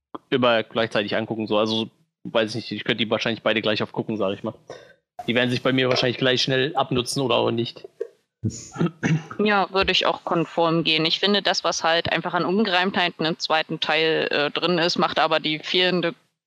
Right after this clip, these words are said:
Speaker 2: tiefen Story im ersten irgendwie wieder wett. Deswegen,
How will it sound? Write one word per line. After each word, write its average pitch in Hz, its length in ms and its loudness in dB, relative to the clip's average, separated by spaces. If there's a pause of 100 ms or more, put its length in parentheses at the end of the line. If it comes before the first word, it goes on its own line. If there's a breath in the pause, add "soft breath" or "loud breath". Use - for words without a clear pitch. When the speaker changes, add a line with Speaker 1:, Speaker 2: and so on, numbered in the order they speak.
(160)
Speaker 2:
tiefen 220 380 0
Story 185 400 0
im 151 100 2
ersten 156 340 0
irgendwie 156 340 -2
wieder 156 260 0 (100)
wett. 156 220 -2
Deswegen, 156 520 -2